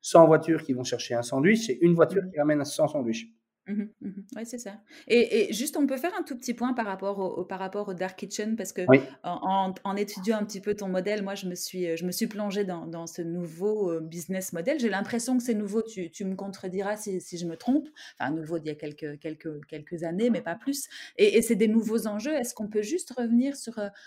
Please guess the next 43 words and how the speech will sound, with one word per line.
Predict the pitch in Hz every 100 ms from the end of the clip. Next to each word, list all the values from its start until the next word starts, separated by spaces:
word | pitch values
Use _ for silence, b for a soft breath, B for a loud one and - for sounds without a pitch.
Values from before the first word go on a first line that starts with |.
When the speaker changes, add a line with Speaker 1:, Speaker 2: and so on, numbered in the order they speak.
| b
Speaker 2:
sur | - 208
ce | - 208
modèle-là | 214 214 214 214 254 294
qui | 220
est | 202
quand | 208
même, | 202 233 220 196 190
Speaker 3:
Mmh | 131
mh. | 185
Speaker 2:
hem, | 185 190 - _ _ 214
intéressant | 208 240 202 262
à | 254
plusieurs | - 185 202 196
niveaux. | 185 175 247 285
Alors | 175 175
bon, | 196
c'est, | 185 -
c'est | - 202
plus | - 240
le, | 180 B B B
c'est | -
plus | 202 247
la, | 202 175 175
la, | 165 175 175
le, | 170 170 160
le | 170
restaurant | 190 208 220 208 208
qu'a | 185
pignon | - 202 190
sur | - 185
rue, | 220 330
ce | -
sont | 202 196
des | 175
cuisines, | 175 - 175 202
donc, | 165 160
comme, | - 160 156
euh, | 147
comme | 170 165
le | 170
nom | 175
l'indique, | 175 170 185 196
en, | 156 147